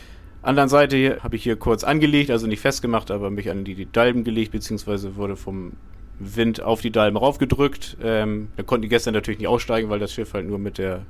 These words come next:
rechten, also mit der Steuerbordseite hier liegen kann. Und dann hab ich halt ein bisschen abgewartet, bis die Windböe durch war und konnte das Schiff dann hier nochmal drehen. Also das war so eine Situation, da ist es mal wirklich nicht so gelaufen wie geplant, aber ansonsten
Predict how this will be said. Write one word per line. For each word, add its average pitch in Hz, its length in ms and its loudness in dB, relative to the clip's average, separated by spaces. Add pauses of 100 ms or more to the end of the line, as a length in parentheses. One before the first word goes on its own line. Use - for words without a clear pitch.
rechten, 107 280 -6
also 95 200 -6
mit 92 80 -4
der 92 40 -4
Steuerbordseite 110 580 0
hier 113 80 -2
liegen 110 180 -6
kann. 107 260 -6 (840)
Und 135 280 2
dann 127 160 6
hab 151 100 2
ich 147 140 0
halt 131 100 4
ein 127 60 0
bisschen 135 180 0
abgewartet, 127 580 4
bis 120 140 -4
die 120 140 -2
Windböe 131 400 4
durch 135 280 2
war 120 300 6
und 107 300 -4
konnte 110 240 -2
das 104 120 -2
Schiff - 200 -8
dann 101 160 -4
hier 101 160 -6
nochmal 95 420 -6
drehen. 104 380 -6
Also 104 160 0
das 110 160 4
war 113 100 6
so 113 140 6
eine 117 180 6
Situation, 113 640 2
da 107 160 4
ist 104 120 -2
es 107 120 -6
mal 107 160 -2
wirklich 110 340 -2
nicht 113 240 -2
so 110 140 -2
gelaufen 107 340 0
wie 104 80 -4
geplant, 107 460 0
aber 104 140 -2
ansonsten 107 440 -4